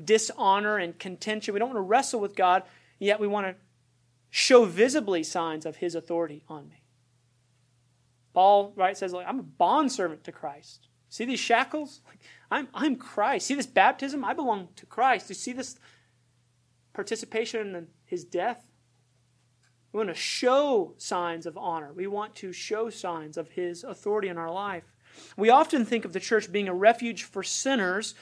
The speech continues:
who have turned away from obvious sins like hatred, murder, gossip,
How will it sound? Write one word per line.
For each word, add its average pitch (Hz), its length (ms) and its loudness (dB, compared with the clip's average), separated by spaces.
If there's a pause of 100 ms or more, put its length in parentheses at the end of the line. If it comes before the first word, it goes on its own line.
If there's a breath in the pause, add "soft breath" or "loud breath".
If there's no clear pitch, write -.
(180 loud breath)
who 226 100 -2
have 196 160 4
turned 269 280 0
away 214 180 4
from 196 260 -6
obvious 208 400 2
sins 233 560 -4
like 160 240 -4 (240 loud breath)
hatred, 214 720 2 (240 soft breath)
murder, 196 580 4
gossip, 185 540 2